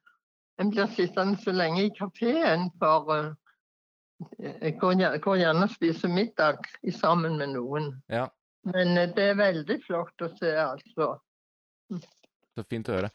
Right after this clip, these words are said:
Speaker 2: Hvor gammel har du
Speaker 1: Og så
Speaker 2: blitt?
Speaker 1: er det klart, jeg savner jo også, eh, treffpunkt seksti pluss. Det skulle det jo vært nå.
Speaker 2: Ja, stemmer det. Nå er det
Speaker 1: I går, ja.
Speaker 2: Ja.
Speaker 1: Og huskirka, og jeg, jeg savner de små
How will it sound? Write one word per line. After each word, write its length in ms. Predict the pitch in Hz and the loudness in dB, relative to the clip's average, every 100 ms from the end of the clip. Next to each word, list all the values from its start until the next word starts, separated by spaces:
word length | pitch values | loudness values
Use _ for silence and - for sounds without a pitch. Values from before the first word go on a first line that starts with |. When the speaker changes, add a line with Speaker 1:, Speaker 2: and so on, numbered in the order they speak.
| - _ | -14 _
Speaker 2:
Hvor 120 | 156 | -4
gammel 240 | 196 160 180 | -2 0 -2
har 100 | 202 | 0
du 80 | |
Speaker 1:
Og 40 | 185 | 0
så 40 | |
Speaker 2:
blitt? 120 | 156 | 0
Speaker 1:
er 120 | 214 226 | 0 -2
det 80 | |
klart, 360 | 254 220 233 - - | 2 4 4 0 -4
jeg 120 | 226 | -4
savner 420 | - 247 165 175 | 2 4 4 2
jo 140 | 226 214 | 2 2
også, 400 | 175 160 170 165 | 4 4 2 -2
eh, 220 | 151 139 139 _ _ _ _ _ _ | -4 -4 -10 _ _ _ _ _ _
treffpunkt 840 | 262 285 - - 240 202 - - - | -2 -2 -6 -6 -4 -4 -8 -20 -4
seksti 420 | 196 190 - 220 | -4 -4 -10 -10
pluss. 400 | - 160 196 - | -8 -6 -6 -6
Det 180 | - 151 | -4 -4
skulle 320 | - 285 285 285 | -2 -2 0 2
det 80 | |
jo 60 | 190 | 2
vært 300 | 185 190 208 - | 2 0 -2 -2
nå. 200 | 185 196 254 226 _ _ - | 2 4 2 -2 _ _ -6
Speaker 2:
Ja, 140 | 107 | -4
stemmer 240 | 107 123 127 | -2 -4 -4
det. 120 | 113 - _ _ _ _ _ - | -6 -8 _ _ _ _ _ -4
Nå 140 | 113 | -2
er 20 | |
det 140 | 113 165 | 0 2
Speaker 1:
I 140 | 185 | 2
går, 360 | 185 175 208 196 _ - | 2 4 4 2 _ -2
ja. 260 | 240 180 185 262 | 0 2 2 2
Speaker 2:
Ja. 120 | 113 110 _ - | 0 -4 _ -2
Speaker 1:
Og 180 | 214 233 _ _ _ _ _ | -2 -2 _ _ _ _ _
huskirka, 580 | 311 - - 220 - 214 | -2 -2 0 -2 2 2
og 360 | 202 190 170 - | 4 2 -2 -10
jeg, 180 | - 220 - | -10 -10 -8
jeg 120 | - 247 | -8 -4
savner 460 | 294 202 190 262 | 0 2 2 0
de 140 | 233 202 | -2 -4
små 340 | - 220 190 | -4 -2 0